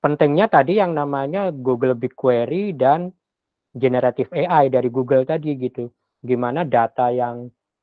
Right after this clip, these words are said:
internal tadi bisa diupload ke Google Cloud di dalam, eh, environment atau pagar yang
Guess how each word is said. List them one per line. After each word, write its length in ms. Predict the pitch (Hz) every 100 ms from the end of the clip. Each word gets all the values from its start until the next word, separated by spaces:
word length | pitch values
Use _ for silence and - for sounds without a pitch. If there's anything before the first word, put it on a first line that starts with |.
| _ _ -
internal 560 | 175 185 175 165 156
tadi 320 | 147 123 123
bisa 240 | 165 127 135
diupload 560 | 120 143 139 - 220
ke 160 | - 156
Google 320 | 131 123 117
Cloud 320 | - 110 123 - _ _ _ _ _ _ _ _ _
di 240 | 131 123
dalam, 720 | 143 139 135 156 180 180 180 170 - _ _ _ _
eh, 400 | 170 135 135 139
environment 640 | 139 139 143 139 139 151 180
atau 160 | 147
pagar 480 | 143 - 127 110 151
yang 240 | 165 143